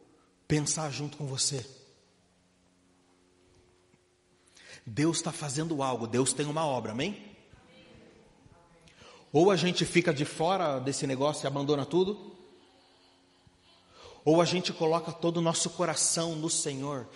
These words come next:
pra fazer parte daquilo que Ele está fazendo? Olhem pra mim, por favor. Mas se a gente quiser fazer parte daquilo que Deus está fazendo, só existe uma opção:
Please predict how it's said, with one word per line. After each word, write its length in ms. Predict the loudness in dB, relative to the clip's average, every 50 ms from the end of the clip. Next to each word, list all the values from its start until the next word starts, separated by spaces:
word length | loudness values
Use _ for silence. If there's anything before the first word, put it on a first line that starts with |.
| -20 -16 -8 -4
pra 120 | -4 -4
fazer 440 | -2 -4 -2 2 2 2 2 2 -2
parte 340 | -2 -2 -2 -2 -2 -2 -4
daquilo 320 | -4 -2 0 0 0 0
que 160 | 0 -2 -2
Ele 160 | -2 0 0 -2
está 180 | -4 -6 -6
fazendo? 560 | -8 -8 -8 -8 -8 -8 -8 -8 -10 -12 -18 -20 -20 -20 _ _ _ _ _ _ _ _ _ _ _ _ _ _ _ _ _ _ _ _ _ _ _ _ _ -20 -20 -20 _ _ _ _ _ _ _ _ _ -20 _ _ _ _ _ _ _ _ _ _ _ _ _ _ _ _ _ _ _ _ _ _ _ _ _ _ _ -12
Olhem 160 | -10 -8 -8
pra 160 | -8 -6 -6 -6
mim, 140 | -6 -6
por 80 | -8 -10
favor. 200 | -10 -10 -10 -10 -10 -12 -16 -20 -20 -20 -20 _ _ _ _ _ _ _ _ _ _ _ -20 -20 _ _ _ _ -20 -20 -20 -20 _ _ _ _ _ _ _ -16 -14 -14 -8 -2
Mas 160 | 0 2 2 2
se 80 | 2
a 40 | 2
gente 240 | 2 2 0 0 0
quiser 240 | 0 2 4 4 4
fazer 440 | 4 2 4 6 4 4 4 4
parte 320 | 4 4 4 4 2 2 0
daquilo 260 | 0 2 4 2 4
que 120 | 2 0
Deus 200 | 0 2 2 0
está 200 | 0 0 -2 -2
fazendo, 520 | 0 0 0 0 0 0 -2 -2 0 -2 -2
só 160 | 0 0 0
existe 340 | 0 0 -2 -4 -2 0 0
uma 140 | 0 2 2
opção: 580 | 0 0 -2 -4 -4 -4 -2 -4 -4 -6 -10